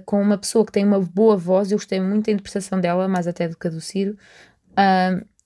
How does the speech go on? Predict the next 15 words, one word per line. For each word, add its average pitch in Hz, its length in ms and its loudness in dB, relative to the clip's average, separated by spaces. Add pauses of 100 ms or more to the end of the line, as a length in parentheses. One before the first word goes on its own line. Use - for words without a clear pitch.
(160)
mas 208 440 4
em 240 160 2
palco, 262 580 0 (240)
mesmo 226 280 2
assim, 214 280 0
como 214 400 2
o - 20 2
vestido 240 380 -2
é 233 80 2
muito 233 300 0
grande, 208 480 2
ocupa 208 400 -2
algum 202 240 2
espaço, 202 520 -2
acaba, 202 380 -2